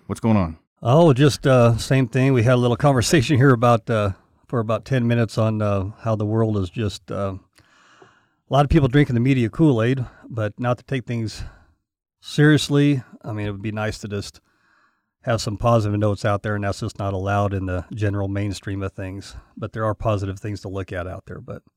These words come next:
Speaker 2: we won't get into coronavirus. I've had enough of that.
Speaker 1: Yeah, no shit. <laughs> Don't make me cry this morning.
Speaker 2: Yeah. So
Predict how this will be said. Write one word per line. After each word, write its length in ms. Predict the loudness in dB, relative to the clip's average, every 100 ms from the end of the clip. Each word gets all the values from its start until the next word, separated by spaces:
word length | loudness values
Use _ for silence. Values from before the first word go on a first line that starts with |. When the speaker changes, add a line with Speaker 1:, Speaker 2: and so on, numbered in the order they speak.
| 2
Speaker 2:
we 100 | 4
won't 160 | 6
get 120 | 4
into 140 | 4 0
coronavirus. 720 | -4 -6 -6 -8 -8 -12 -16
I've 80 | -10
had 140 | -8
enough 240 | -6 -6 -8
of 80 | -8
that. 240 | -8 -4
Speaker 1:
Yeah, 180 | -4 -2
no 140 | 0 0
shit. 200 | 0 -4 -4 -20
<laughs> 220 | -20 -12 -6
Don't 140 | -2 2
make 180 | 2 2
me 80 |
cry 300 | 0 4 4
this 200 | 2 -2
morning. 280 | -4 -2 4
Speaker 2:
Yeah. 280 | 6 6 2 -4 -20 -12
So 420 | 2 4 4 0